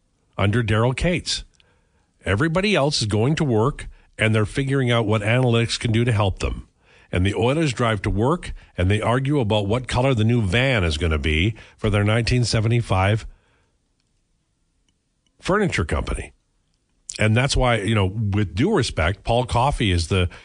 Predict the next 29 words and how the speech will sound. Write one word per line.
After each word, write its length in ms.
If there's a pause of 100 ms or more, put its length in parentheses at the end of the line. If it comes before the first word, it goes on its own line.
(120)
is 160
the 80
defensive 480
coach. 360 (1300)
But 180 (220)
they're 180
getting 400
better. 460 (760)
And 520 (680)
I 140
don't 200
think 140
Daryl 260
Cates 320
is 60
a 60
dummy. 420 (100)
I 140
do 160
not 220
believe 300
that. 260 (1300)
I 100
think 200
he 260
is, 300
he 240
is 160
passionate. 720